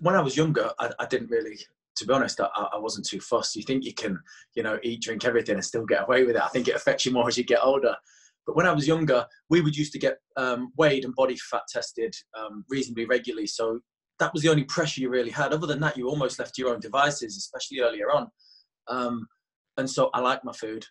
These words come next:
And so I would, uh, I would probably, um, try and out-train, you know, a not so great diet early on.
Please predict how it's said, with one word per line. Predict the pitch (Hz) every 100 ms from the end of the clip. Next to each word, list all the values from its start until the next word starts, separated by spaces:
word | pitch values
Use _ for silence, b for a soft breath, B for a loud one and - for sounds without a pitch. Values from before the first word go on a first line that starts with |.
| _ -
And | 107
so | 104 120 110 104 110 - -
I | 117
would, | 113 113 107
uh, | 107 104 101 98 - _
I | - 117
would | 117
probably, | - - 170 135 113 113 120 - _ _ _ _ -
um, | 110 110
try | 110 143 123
and | 117 113 -
out-train, | 123 120 - 131 123 117 110
you | 120
know, | 113 113 113 -
a |
not | 110 117 -
so | - 127
great | 104 117 110
diet | 120 123 117
early | 110 104 104
on. | 104